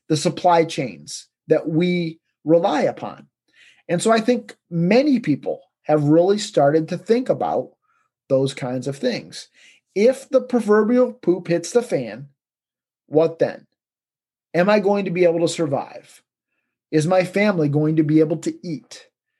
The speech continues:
Those are the things <laughs> that literally sometimes keep me up at night. And so when I think about sustainability,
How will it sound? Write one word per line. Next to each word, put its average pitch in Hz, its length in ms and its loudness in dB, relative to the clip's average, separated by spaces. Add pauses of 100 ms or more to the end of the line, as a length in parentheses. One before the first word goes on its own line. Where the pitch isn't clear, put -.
(600)
Those 175 360 2
are 190 60 -2
the 196 180 -2
things 143 640 -6
<laughs> - 80 -20
that 185 420 0 (240)
literally 190 480 2
sometimes 156 600 -4
keep - 240 -14
me 139 160 -6
up - 160 -8
at 120 180 -4
night. 214 300 -10 (440)
And 240 160 2
so 254 520 4 (100)
when 233 200 2
I 330 180 2
think 302 260 0
about 202 360 2
sustainability, 180 1120 -2